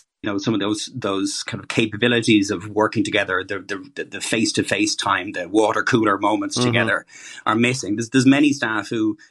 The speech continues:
Speaker 1: maybe joined a company in covid and, you know, h-, up until, uh, the end of, uh, the restrictions, you know, hadn't been in the office and there was really no connection to the company. And so companies are feeling that that's quite important.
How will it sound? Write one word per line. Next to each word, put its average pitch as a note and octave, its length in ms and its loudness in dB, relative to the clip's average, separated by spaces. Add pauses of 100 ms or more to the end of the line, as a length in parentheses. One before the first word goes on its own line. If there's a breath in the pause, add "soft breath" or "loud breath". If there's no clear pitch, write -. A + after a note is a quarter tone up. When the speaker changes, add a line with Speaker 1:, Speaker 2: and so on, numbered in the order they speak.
Speaker 1:
maybe A2 200 0
joined B2+ 300 4
a - 20 -2
company G#2+ 380 -6
in G2 100 -4
covid F#2+ 520 -8 (100)
and, G2 460 2
you A2+ 120 4
know, G2 160 2
h-, - 100 0 (140)
up C3 180 2
until, A#2 560 2 (420 soft breath)
uh, G2+ 320 0
the G#2 160 2
end C3 400 6 (100)
of, G#2+ 360 0 (120)
uh, G#2 220 -2
the F#2 80 -10
restrictions, G2 760 -4
you A#2+ 120 2
know, G2+ 80 0
hadn't C3+ 360 0
been B2+ 140 2
in G2+ 80 2
the F#2+ 120 -6
office - 440 -12 (260 soft breath)
and G#2 160 0
there G#2+ 60 0
was A2+ 100 2
really B2 180 6
no C#3 200 4
connection B2+ 540 -2
to - 100 -12
the - 120 -6
company. F#2 500 -4 (240 loud breath)
And - 80 -4
so A#2 80 -2
companies A2+ 260 6
are A2+ 140 2 (240)
feeling G#2 260 2
that G2 160 -2
that's G2+ 160 -2
quite G2 220 0
important. G2+ 640 -2